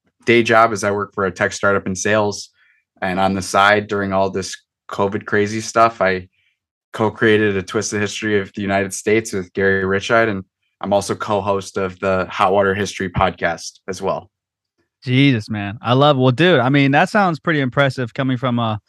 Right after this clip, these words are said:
Speaker 2: and I guess I'm in the same boat a little bit, not to say that I'm impressive or anything like that, but, um,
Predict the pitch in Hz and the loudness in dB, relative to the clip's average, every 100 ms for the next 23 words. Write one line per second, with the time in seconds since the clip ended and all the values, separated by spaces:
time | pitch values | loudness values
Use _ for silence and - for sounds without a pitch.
0 | _ _ - 170 185 190 170 156 127 143 | _ _ 2 4 4 4 4 2 2 0
1 | 131 127 117 123 110 113 104 120 117 - | 2 2 0 -2 -2 -4 -2 -4 -4 -4
2 | 123 110 117 113 - 113 110 101 101 98 | -2 0 -2 -2 -2 -4 -2 -2 -2 -2
3 | 101 98 104 101 - - - - - 123 | -2 -2 -2 -4 -6 -20 -20 -10 2 6
4 | 123 113 95 | 6 4 0